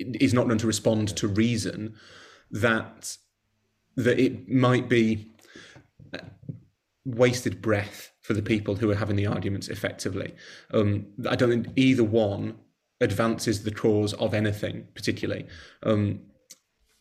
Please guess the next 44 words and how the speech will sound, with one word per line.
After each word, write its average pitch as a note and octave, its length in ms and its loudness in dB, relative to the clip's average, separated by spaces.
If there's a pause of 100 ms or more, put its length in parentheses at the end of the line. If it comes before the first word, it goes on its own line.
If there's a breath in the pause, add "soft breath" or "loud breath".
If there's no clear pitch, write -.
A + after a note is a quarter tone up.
(120)
and C3 160 2
that B2+ 140 4
to D3+ 120 4
an D3 60 4
extent, C#3 360 2
yeah, C#3 180 2
there G#2+ 140 -2
is, A2 260 -2
there A#2+ 140 0
is A#2 140 2
a, A2+ 240 2 (100)
I - 40 0
mean, C3 280 2
it, - 120 -10
it's B2 160 -2
not A#2 120 2
even A2+ 140 0
the A2 60 0
quality A2+ 280 0
of A2+ 40 0
opposition, B2+ 300 0
it's F#2+ 100 -4
the - 40 -2
frequency A#2 680 0
of, G#2 120 -4 (140)
of A2 100 -4
games B2 520 0
that, - 260 0 (360 loud breath)
that A#2+ 140 4
change A#2 520 0
the A2 160 -2
dynamics. A2 460 0 (340)
Women's B2+ 340 4
internationals A2+ 480 0 (220)
have A#2 180 2
won A#2 240 4
a A2+ 60 6
lot A#2 240 2
more A2 180 -2
caps - 300 -6
on A2+ 160 -4
average, A2 240 0
I G2 40 -2
think, A#2 580 -4